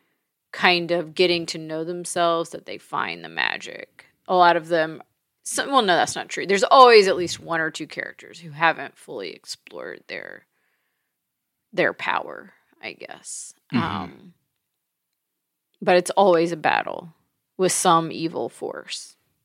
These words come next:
Speaker 2: Mm-hmm.
Speaker 1: Sometimes it's more, like, unnamed than this. This was very concrete in a way because there was clearly a, a lead vampire.
Speaker 2: Yeah.
Speaker 1: But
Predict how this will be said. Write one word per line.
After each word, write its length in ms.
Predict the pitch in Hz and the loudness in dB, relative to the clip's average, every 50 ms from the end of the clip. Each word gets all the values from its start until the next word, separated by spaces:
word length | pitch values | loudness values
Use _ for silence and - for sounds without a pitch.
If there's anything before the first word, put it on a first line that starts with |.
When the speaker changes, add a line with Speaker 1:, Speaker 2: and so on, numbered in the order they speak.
| _ _ | _ _
Speaker 2:
Mm-hmm. 320 | 110 104 87 78 - - 92 - _ _ _ _ _ | -10 -10 -10 -12 -14 -18 -20 -20 _ _ _ _ _
Speaker 1:
Sometimes 460 | _ - 202 175 165 - 185 165 165 160 | _ 0 2 2 2 2 0 0 0 -2
it's 160 | 175 170 - | -6 -6 -6
more, 220 | 185 175 165 156 | -4 -2 0 0
like, 340 | 139 120 107 101 - - - _ _ _ _ _ _ _ _ _ 180 175 - | 2 2 2 0 -2 -6 -16 _ _ _ _ _ _ _ _ _ -18 -18 -4
unnamed 760 | - 208 196 180 175 170 165 165 160 165 170 170 180 196 196 196 | 0 0 0 0 0 -2 -4 -4 -4 -4 -6 -6 -8 -8 -8 -8
than 260 | 185 185 202 196 185 | -4 -2 -2 -2 0
this. 240 | 185 190 196 196 - | -2 -2 -2 -2 -4
This 240 | - 165 160 - | -6 -6 -6 -6
was 140 | - 170 156 | -6 -8 -8
very 240 | - 165 156 160 160 | -4 -4 -2 -2 -4
concrete 680 | - - 170 160 160 156 - - 175 175 208 254 - - _ _ _ _ _ _ _ _ _ _ _ _ | -6 -6 -8 -8 -8 -10 -8 -6 -4 -4 -4 -6 -10 -14 _ _ _ _ _ _ _ _ _ _ _ _
in 140 | _ 208 202 | _ -4 -2
a 80 | 202 208 | -2 0
way 300 | 208 208 202 202 208 214 | 2 2 2 2 2 0
because 320 | 208 190 175 175 156 151 | -2 -4 -4 -4 -4 -4
there 180 | 160 156 139 131 | -2 -4 -4 -2
was 260 | 127 110 95 101 190 | -4 -4 -4 -6 -8
clearly 640 | - - - 170 160 160 165 170 185 185 - - - - | -12 -12 -8 -8 -6 -6 -6 -8 -8 -10 -10 -12 -12 -12
a, 120 | - - - - - - _ _ _ _ _ _ _ _ _ _ _ _ _ _ _ _ _ _ _ - | -12 -14 -14 -14 -20 -20 _ _ _ _ _ _ _ _ _ _ _ _ _ _ _ _ _ _ _ -4
a 240 | 170 165 156 151 | -4 -2 -2 -4
lead 420 | 165 170 175 180 180 180 185 185 - | -6 -8 -10 -10 -10 -10 -12 -12 -6
vampire. 840 | 165 165 175 175 170 175 - - - 185 190 190 196 202 208 208 190 _ _ _ _ _ _ _ _ _ _ _ _ | -6 -6 -6 -6 -12 -14 -10 -10 -8 -8 -6 -8 -8 -10 -12 -14 -18 _ _ _ _ _ _ _ _ _ _ _ _
Speaker 2:
Yeah. 300 | 123 117 90 73 - - - _ _ _ _ _ _ _ _ _ _ _ _ _ | -2 -2 -2 -2 -4 -12 -18 _ _ _ _ _ _ _ _ _ _ _ _ _
Speaker 1:
But 600 | _ - 180 170 151 131 113 101 - _ _ - | _ -4 -2 -2 -2 -2 -4 -6 -10 _ _ -20